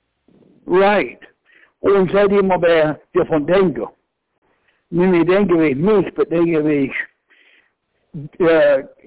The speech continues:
Jesus ist. Ich hab schon Zeit, und bei dem es nicht recht verstanden, ist zu related, der mehr concern ist, dass im Himmel komme. Wenn du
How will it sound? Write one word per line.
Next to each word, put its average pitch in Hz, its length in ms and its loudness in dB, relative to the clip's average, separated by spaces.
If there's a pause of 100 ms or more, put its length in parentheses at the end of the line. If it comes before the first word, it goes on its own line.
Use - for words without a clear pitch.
Jesus 196 340 2 (160)
ist. 160 200 -2 (560)
Ich 247 80 0
hab 262 180 -2
schon 190 280 -2 (160)
Zeit, 196 420 2
und 170 220 -2 (240)
bei 170 220 -2
dem 175 200 0
es 165 200 -6
nicht 160 160 0
recht 156 240 -2
verstanden, 165 720 0 (880)
ist 185 240 0 (100)
zu 262 80 -2
related, 190 600 2
der 170 100 -2
mehr 196 340 0
concern 175 480 -2
ist, 165 220 -4
dass 147 180 -10
im 143 120 -4
Himmel 180 320 -2
komme. - 420 -10 (2500)
Wenn 190 280 0
du 247 140 2